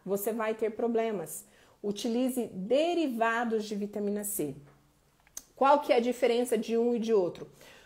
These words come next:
O derivado de vitamina C é uma estrutura que está envolta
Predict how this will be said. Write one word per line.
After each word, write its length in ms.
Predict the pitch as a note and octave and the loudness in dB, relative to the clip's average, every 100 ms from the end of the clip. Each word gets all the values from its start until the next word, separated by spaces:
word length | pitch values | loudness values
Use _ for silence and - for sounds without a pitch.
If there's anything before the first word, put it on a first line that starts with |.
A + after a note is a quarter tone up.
| _ | _
O 100 | A3 | -2
derivado 720 | A3 D#4 D#4 B3+ C#4+ F4 F4 | 2 4 2 0 -2 0 0
de 100 | C4 B3 | -2 -2
vitamina 500 | B3 A#3+ A3 F#3+ F3 | -4 -4 -4 -4 -6
C 460 | - A3 G3+ E3 G#3 | 2 4 4 2 0
é 80 | |
uma 160 | A3 A#3 | 0 0
estrutura 640 | A3+ A#3 A#3 - B3+ A#3+ | -2 -2 -4 0 2 2
que 240 | A#3 - A#3 | 2 -2 -4
está 420 | A3+ - G3+ E3+ - | -4 -2 -2 -2 0
envolta 920 | D#4+ F4+ B3 A#3+ C4 D4 D#4+ - | 4 4 4 8 10 10 6 6